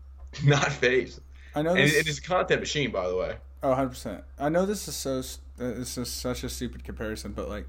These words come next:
Speaker 2: it was, it, like, watching him play was like,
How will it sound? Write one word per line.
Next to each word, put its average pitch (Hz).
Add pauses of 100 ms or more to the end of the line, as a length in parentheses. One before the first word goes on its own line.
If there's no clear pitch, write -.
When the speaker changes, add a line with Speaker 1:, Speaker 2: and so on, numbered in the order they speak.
(160)
Speaker 2:
it 139
was, 135
it, 120
like, 131
watching 160
him 127
play 117 (420)
was 131
like, 123